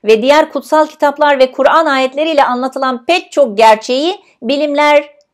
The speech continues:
çözmeye çalışıyor. Yani Kur'an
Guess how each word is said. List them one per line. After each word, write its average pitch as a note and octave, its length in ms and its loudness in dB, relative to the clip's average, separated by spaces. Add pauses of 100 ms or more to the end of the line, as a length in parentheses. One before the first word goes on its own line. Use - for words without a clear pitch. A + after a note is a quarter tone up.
(120)
çözmeye G3+ 560 0
çalışıyor. - 680 -8 (560)
Yani D4+ 380 0
Kur'an D4+ 680 0